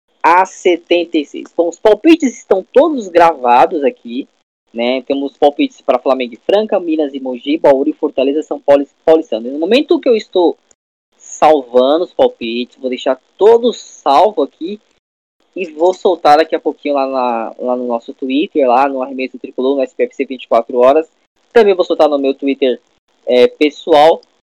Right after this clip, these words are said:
principalmente o São Paulo e Paulistano, pra depois dos confrontos, vamos ver se nós somos bons assim de palpite, se a gente tem os palpites certos, se a gente se aproxima ou se a gente vai errar completamente. Bom,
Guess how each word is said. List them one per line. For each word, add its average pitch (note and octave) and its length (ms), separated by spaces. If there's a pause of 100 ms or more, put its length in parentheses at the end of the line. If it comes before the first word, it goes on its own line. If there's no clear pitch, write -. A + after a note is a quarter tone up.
(160)
principalmente E3+ 420
o - 40
São E3+ 140
Paulo D#3 220
e D#3+ 40
Paulistano, E3 440
pra D4+ 300
depois C4+ 640
dos A3+ 160
confrontos, G3 440
vamos G#3+ 220
ver F#3+ 120
se - 140
nós F3+ 180
somos E3 240
bons D3+ 460 (540)
assim D3+ 300
de D#3 140
palpite, D3 560
se - 100
a D3 80
gente D3+ 220
tem D#3 100
os C#3+ 80
palpites D3+ 460
certos, C#3+ 500
se - 80
a - 20
gente C#3+ 140
se - 100
aproxima C#3+ 520
ou D#3+ 80
se D#3+ 80
a D3 40
gente D#3 360 (580)
vai C#3 220
errar C3 320 (440)
completamente. C#3 1080 (100)
Bom, A#3+ 300